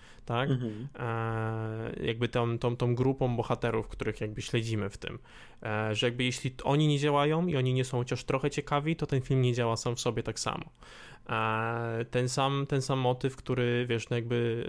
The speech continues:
Speaker 1: e, chociażby Avengersi byli przygotowywani trochę do tego, tak? Że mieliśmy wcześniejsze filmy, które nam trochę przedstawiły postacie, żeby nagle mieć sens w tym, że widzimy ich wszystkich razem na ekranie.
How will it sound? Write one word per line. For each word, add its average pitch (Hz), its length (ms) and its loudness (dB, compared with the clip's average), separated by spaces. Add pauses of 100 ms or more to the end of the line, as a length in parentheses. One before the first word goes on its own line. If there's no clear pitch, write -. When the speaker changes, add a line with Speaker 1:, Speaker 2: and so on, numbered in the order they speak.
(120)
Speaker 1:
e, 123 40 -6
chociażby - 400 -4
Avengersi 123 640 0
byli 110 160 -2
przygotowywani 123 680 0
trochę 104 280 -2
do 101 100 -2
tego, 95 280 -6
tak? 117 320 -4 (360)
Że 113 100 -8
mieliśmy 113 240 -2
wcześniejsze 131 520 0
filmy, 123 360 0
które 120 220 -4
nam 110 120 -4
trochę 113 200 -4
przedstawiły 123 580 0
postacie, 123 720 0
żeby 127 260 0 (140)
nagle 131 380 2
mieć 127 300 0
sens 117 320 -2
w - 80 -14
tym, 117 200 0
że 113 200 0
widzimy 117 340 0
ich 110 80 -4
wszystkich - 340 -6
razem 117 260 0
na 113 120 0
ekranie. 110 400 -4